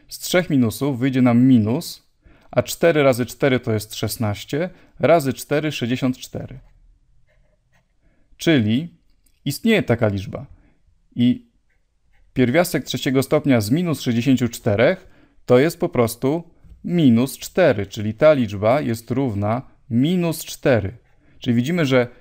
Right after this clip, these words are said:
inaczej niż dla pierwiastków kwadratowych, dla pierwiastków sześciennych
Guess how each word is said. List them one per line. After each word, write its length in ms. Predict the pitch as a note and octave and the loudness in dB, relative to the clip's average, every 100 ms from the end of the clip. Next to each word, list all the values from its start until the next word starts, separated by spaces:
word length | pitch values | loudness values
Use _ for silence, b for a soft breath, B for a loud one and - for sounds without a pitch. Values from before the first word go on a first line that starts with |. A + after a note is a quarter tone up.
| b b - | b b -2
inaczej 480 | A#2+ D3 F#3 D3 B2 | 4 4 2 0 0
niż 160 | A2+ | 2
dla 140 | A2+ A2+ | 0 0
pierwiastków 840 | A2+ G#2 C3 - - A2 G2+ - _ | -2 0 0 -2 -8 -8 -8 -14 _
kwadratowych, 760 | - B2+ A#2 A#2 G#2+ G2 D3 E3 | -2 2 2 0 -2 -4 -4 -2
dla 140 | B2+ | -2
pierwiastków 540 | B2 A#2+ C#3+ D#3+ C#3+ - | 0 0 0 -2 -6 -8
sześciennych 840 | - B2 - E3+ B2+ G#2+ B2+ | -6 -6 -4 -2 0 0 -4